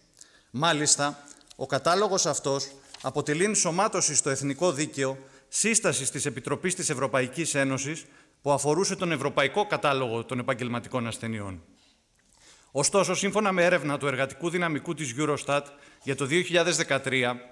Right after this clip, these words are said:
από το σύνολο των εργαζομένων που δήλωσαν ότι έπασχαν από κάποιο πρόβλημα υγείας που σχετίζεται με την εργασία κατά τους τελευταίους δώδεκα μήνες, το δεκαέξι τοις εκατό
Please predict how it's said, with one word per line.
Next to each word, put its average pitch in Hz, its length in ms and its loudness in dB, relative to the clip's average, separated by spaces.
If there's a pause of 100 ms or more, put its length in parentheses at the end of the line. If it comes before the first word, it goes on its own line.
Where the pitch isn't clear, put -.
(560)
από 139 200 -2
το 147 100 -2
σύνολο 214 360 2
των 175 120 -2
εργαζομένων 139 800 0 (580)
που 135 100 -4
δήλωσαν 160 440 4
ότι 143 160 4
έπασχαν 151 380 2
από 123 120 -2
κάποιο 170 300 0
πρόβλημα 160 440 0
υγείας 131 360 0
που - 80 -10
σχετίζεται 175 480 -2
με 147 80 -2
την 135 140 -2
εργασία 127 420 2
κατά 123 220 -2
τους 107 140 -4
τελευταίους 139 460 -2
δώδεκα 147 360 0
μήνες, 127 420 -4 (520)
το 139 120 0
δεκαέξι 165 500 2
τοις 165 160 0
εκατό 147 480 0